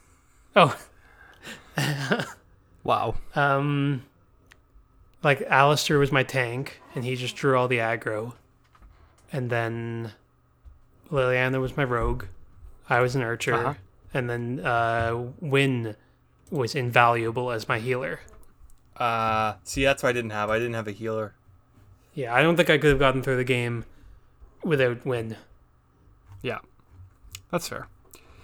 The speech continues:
Speaker 2: Okay. Uh, so the Archdemon falls. Who, who strikes the final blow, Graham?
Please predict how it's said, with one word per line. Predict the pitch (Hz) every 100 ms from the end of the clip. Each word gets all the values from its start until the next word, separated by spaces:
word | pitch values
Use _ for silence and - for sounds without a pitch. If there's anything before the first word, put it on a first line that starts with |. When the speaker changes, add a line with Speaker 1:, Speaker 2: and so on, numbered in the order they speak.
| - - - _ _ - - - _ - -
Speaker 2:
Okay. | 190 180 196 -
Uh, | 139 139 143 143 143 147 - 147 - _
so | - - 135
the | 127
Archdemon | 127 131 - 143 135
falls. | - 127 120 110 -
Who, | - 139 147 151 156 147 - -
who | 151
strikes | 151 - 135 135
the | - -
final | 123 120
blow, | 117 127
Graham? | 120 123 123